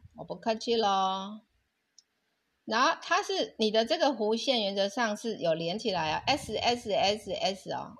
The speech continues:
无限，无限延伸的S S S S。那我们，诶，我们之前也有画一个 S 的，是什么图啊？之前画S S，哦，画了一个窗花的边图，对吗？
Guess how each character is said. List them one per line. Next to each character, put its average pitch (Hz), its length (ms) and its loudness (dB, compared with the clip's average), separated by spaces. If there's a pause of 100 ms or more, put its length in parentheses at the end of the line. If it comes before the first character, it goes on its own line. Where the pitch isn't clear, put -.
无 208 160 0
限， 233 460 0 (440)
无 240 180 2
限 269 320 4
延 202 200 4
伸 226 300 0
的 214 80 0
S - 400 -4
S 151 420 -8 (460)
S 302 260 -4
S。 - 460 -8 (300)
那 311 80 -2
我 233 40 0
们， 196 140 -4 (160)
诶， 339 160 -4
我 240 80 -2
们 175 100 -8
之 254 160 -8
前 185 220 -4
也 196 60 -4
有 180 100 -4
画 180 240 -6
一 190 40 -8
个 196 100 -6
S - 320 -10
的， - 160 -16 (340)
是 285 80 -10
什 202 140 -4
么 156 80 -6
图 - 320 -16
啊？ 50 100 -10 (880)
之 294 140 -10
前 208 260 -6
画 240 140 -4
S 226 280 -4
S， 214 140 0
哦， 349 220 2 (240)
画 403 160 -2
了 339 180 2
一 349 60 -6
个 262 420 2
窗 311 380 0
花 294 300 4
的 247 100 0
边 254 360 0
图， 165 300 -8
对 214 160 0
吗？ 175 460 -4